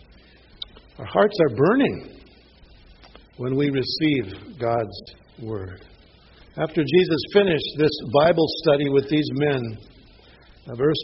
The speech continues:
twenty-eight is kinda interesting 'cause Jesus acts as though he's gonna keep on going. He had come up to them, walked with them, and, and they were at their destination, and Jesus just acts as if he's gonna keep on going. He said, "Now, wait, wait, wait, wait a minute. Don't, don't leave us."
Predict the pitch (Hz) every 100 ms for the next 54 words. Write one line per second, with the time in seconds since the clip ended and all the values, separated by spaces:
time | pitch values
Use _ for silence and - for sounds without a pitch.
0 | - 190 175 165 190 170 147 123 - 151
1 | 143 170 170 143 147 139 143 127 113 196
2 | 226 208 - 160 190 - 151 143 175 170
3 | 147 135 - 180 175 160 151 120 85 -
4 | - - - _ - - 113 131 - -
5 | - - 180 208 208 180 196 196 165 156
6 | 190 196 180 180 190 190 139 120 - -
7 | 123 123 180 190 185 185 185 165 185 -
8 | 160 175 208 202 196 160 147 202 220 185
9 | 175 180 190 165 165 165 156 151 151 175
10 | 165 143 135 190 156 127 - 147 151 196
11 | 262 226 180 190 202 175 131 - 160 180
12 | 160 208 160 233 156 120